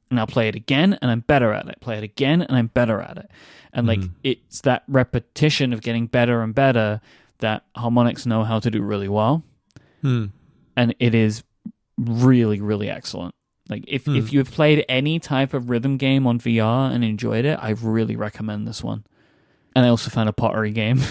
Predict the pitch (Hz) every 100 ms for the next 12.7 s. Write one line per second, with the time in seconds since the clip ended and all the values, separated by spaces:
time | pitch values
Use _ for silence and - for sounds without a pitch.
0 | - - - 117 120 170 175 139 123 120
1 | 127 123 120 123 120 113 98 - 107 120
2 | 131 415 247 98 117 117 131 123 110 110
3 | 104 95 92 - - 196 202 233 226 190
4 | 185 175 175 156 117 98 101 85 - 117
5 | 120 110 107 95 - - 131 117 123 113
6 | 107 92 95 92 90 90 - 98 87 82
7 | 78 _ - 135 90 - 92 87 80 80
8 | 85 160 160 180 175 - 120 170 165 170
9 | 156 151 165 160 135 131 143 170 160 156
10 | 160 160 165 175 160 185 202 160 - 185
11 | 170 156 180 196 160 127 120 123 117 -
12 | - - - 185 185 196 180